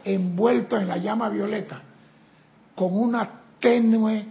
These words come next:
suave tonalidad rosa de amor divino, no hay problema que tú no puedas solucionar.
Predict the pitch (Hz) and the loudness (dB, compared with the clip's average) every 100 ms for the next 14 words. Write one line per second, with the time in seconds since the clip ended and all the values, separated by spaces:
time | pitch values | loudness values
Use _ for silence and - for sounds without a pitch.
0 | - - - 202 226 220 214 208 196 185 | -14 -12 -4 2 4 2 0 -2 -2 0
1 | 180 180 190 - 170 190 208 214 190 175 | 0 0 0 -2 -4 0 0 0 -2 0
2 | 185 214 196 196 220 185 147 - - - | 2 2 2 4 4 2 -2 -12 -20 -20
3 | - _ 180 208 220 240 - - 214 220 | -20 _ 4 6 6 2 -6 -4 -2 -2
4 | - 175 165 208 208 190 160 - 220 190 | -6 -6 -2 0 -2 -4 -6 2 4 4
5 | 170 196 190 190 - 160 147 165 151 139 | 0 -2 -2 -2 -4 -8 -8 -12 -14 -16
6 | - | -20